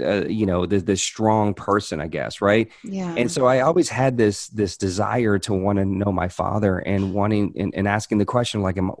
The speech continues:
Speaker 1: am I not good enough?" Right? That's what I kept
Speaker 2: Oh,
Speaker 1: saying.
Speaker 2: the questions, the questions, the
Speaker 1: And,
Speaker 2: curiosities.
Speaker 1: and I gotta tell you though, Rosie, so here I am, I'm thirty-seven years old now. So when I was thirty-six, so this is two thousand nineteen, right before I turned thirty-six years old, I actually met my father for the first time.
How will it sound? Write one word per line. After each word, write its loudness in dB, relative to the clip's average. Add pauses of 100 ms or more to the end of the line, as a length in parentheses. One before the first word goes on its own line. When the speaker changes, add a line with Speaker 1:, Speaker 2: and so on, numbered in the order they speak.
(100)
Speaker 1:
am -2
I 2
not -2
good 6
enough?" -4
Right? -2
That's -2
what 0
I 2
kept -2
Speaker 2:
Oh, -4
Speaker 1:
saying. -2
Speaker 2:
the -6
questions, -4
the -8
questions, 2
the 2
Speaker 1:
And, 0
Speaker 2:
curiosities. 0
Speaker 1:
and 0
I 2
gotta 0
tell 2
you 2
though, 2
Rosie, 0
so 0
here 2
I 2
am, 2
I'm 0
thirty-seven 2
years 4
old 0
now. -2
So -2
when 4
I 4
was -2
thirty-six, 0
so 0
this 0
is -6
two -2
thousand 0
nineteen, 0
right 0
before 0
I 2
turned -2
thirty-six 0
years 2
old, 2
I 0
actually 0
met 2
my -2
father -4
for -8
the -2
first 0
time. -6